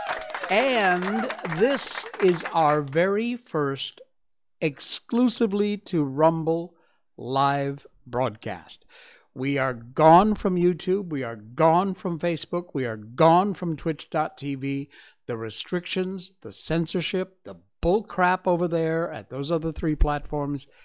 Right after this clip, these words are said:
is, as you well know, insane. We are very comfortable here on Rumble.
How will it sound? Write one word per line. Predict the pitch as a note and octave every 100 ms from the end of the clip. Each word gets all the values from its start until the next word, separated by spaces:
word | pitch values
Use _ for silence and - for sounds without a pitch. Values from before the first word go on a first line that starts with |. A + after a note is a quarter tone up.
| - - _ _ _ _ -
is, | C#3+ C3+ B2 A#2+ -
as | C3+ B2+
you | B2 B2 A#2
well | B2 C3+ D3 C3
know, | G2+ F#2+ F#2+ A2 - _
insane. | C3 A#2+ G#2+ - - B2 F2 D2+ _ _ _ _ _ _ _
We | G#2+ G#2+
are | G2 G2
very | G2 A#2 D#3 F#3+ D#3
comfortable | D#3+ D3+ D#3 C#3 C#3
here | C#3 C3+
on | C3 B2
Rumble. | B2+ B2 B2 C#3